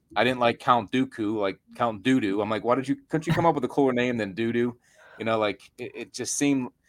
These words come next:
it seemed out there. I didn't like it. And Jar Jar Binks, you can say all that, that you want, but nothing will ever match the, the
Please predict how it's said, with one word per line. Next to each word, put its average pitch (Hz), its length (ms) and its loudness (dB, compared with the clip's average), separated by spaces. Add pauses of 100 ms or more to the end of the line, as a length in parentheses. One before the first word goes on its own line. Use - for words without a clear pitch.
(180)
it 113 120 -6
seemed 139 220 2
out 131 240 6
there. 127 100 2
I 120 60 6
didn't 117 180 -2
like 117 260 2
it. 120 160 -4 (380)
And 104 340 -4
Jar 123 240 4
Jar 120 180 0
Binks, 113 300 -2
you 139 80 0
can 123 140 -4
say 117 200 2
all 113 280 2
that, 107 240 -2
that 107 200 -8
you 98 100 -10
want, 101 280 -4
but 92 180 -6 (180)
nothing 151 440 2
will 131 180 2
ever 123 200 2
match 117 380 0
the, 101 200 -10 (100)
the 202 100 -12